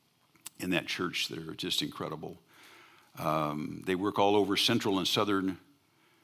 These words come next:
Cambodia, down close to the Vietnamese border. And, uh, they do a lot, a lot with children. So we, we've just helped recently fund a,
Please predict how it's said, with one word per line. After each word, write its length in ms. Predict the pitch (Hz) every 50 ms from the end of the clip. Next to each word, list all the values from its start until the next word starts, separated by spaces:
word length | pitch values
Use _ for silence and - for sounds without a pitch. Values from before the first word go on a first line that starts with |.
| _ _ _ _ _ _ _ -
Cambodia, 640 | - 101 98 90 95 95 98 104 104 107 120 123 113 - - -
down 260 | 78 80 85 85 80
close 320 | - - 92 92 87 -
to 100 | - -
the 80 | 80 80
Vietnamese 540 | 80 98 98 - - 92 92 92 87 - -
border. 320 | - 92 95 98 113 - 160 - - _ _ _ _ _ _ _ _ _ _ _ - - -
And, 420 | 85 82 82 82 80 82 82 80 82
uh, 320 | 82 82 80 78 78 78 76 - - - _ _ _ _ _ _ _ _ _ _ _ _ _ _
they 120 | - 87 90
do 200 | 90 92 85 80
a 20 |
lot, 580 | 78 80 82 85 85 87 90 85 82 80 - - - - - -
a 80 | - 82
lot 420 | 80 82 85 78 73 - - -
with 120 | 90 87 -
children. 500 | - - - - - 78 78 78 78 - - _ _ _ _ -
So 400 | - - - - - - - - _ _ _ _ _ _ _ _ _ -
we, 60 | - - -
we've 180 | 90 92 90
just 240 | 82 85 87 - - -
helped 260 | 90 87 87 - - - - -
recently 460 | - 107 107 - - 98 85 92 90 85
fund 320 | - - 98 95 92 82
a, 160 | 80 73 73